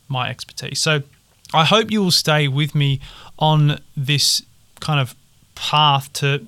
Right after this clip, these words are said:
to learn more about this stuff. Um,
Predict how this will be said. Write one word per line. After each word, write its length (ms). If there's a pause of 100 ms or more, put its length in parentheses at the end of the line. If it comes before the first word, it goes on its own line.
(240)
to 300 (720)
learn 240
more 160
about 120
this 100
stuff. 380 (540)
Um, 440